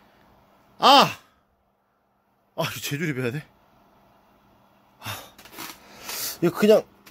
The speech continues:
지금 이 소음이 팬 소음이에요, 팬 소음. 아, 미치겠다. 아, 성리전자 파워 손절해야 되나, 진짜? 한 열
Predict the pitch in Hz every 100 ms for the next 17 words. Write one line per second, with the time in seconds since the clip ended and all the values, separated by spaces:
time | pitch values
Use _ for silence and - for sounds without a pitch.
0 | _ _ _ _ _ _ _ _ _ _
1 | _ _ - 180 196 220 262 226 - 262
2 | 269 254 147 175 165 135 104 92 78 _
3 | _ _ _ _ _ _ _ _ _ _
4 | _ _ _ _ _ _ _ _ _ _
5 | - - 123 131 127 120 110 101 - -
6 | - _ _ _ _ _ _ _ - -
7 | - - 113 - 98 101 - _ _ _
8 | - - - - - - - - 113 110
9 | 101 87 - - - - - - 147 143
10 | 120 110 117 101 - 143 131 117 104 92
11 | - - 117 - - - _ - - -
12 | - - - - - - 151 131 185